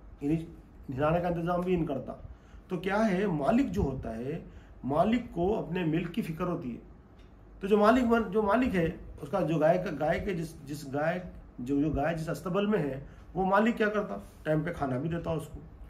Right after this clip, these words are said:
पानी भी देता उसको, नहलाता भी उसको, बाल भी काटता उसके, फिर जो है ना वो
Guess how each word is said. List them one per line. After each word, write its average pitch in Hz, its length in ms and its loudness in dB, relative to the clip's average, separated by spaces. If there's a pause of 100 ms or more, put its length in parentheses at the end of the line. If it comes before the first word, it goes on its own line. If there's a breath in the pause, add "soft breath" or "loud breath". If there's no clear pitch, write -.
(160)
पानी 139 220 0
भी 180 140 0
देता 180 260 -2
उसको, 143 320 -6 (380 loud breath)
नहलाता 170 440 8
भी 180 180 0
उसको, 147 300 -2 (320)
बाल 170 240 6
भी 208 140 2
काटता 196 360 4
उसके, 160 380 2 (920)
फिर 208 140 8
जो 196 140 2
है 202 60 4
ना 220 180 6
वो 214 140 6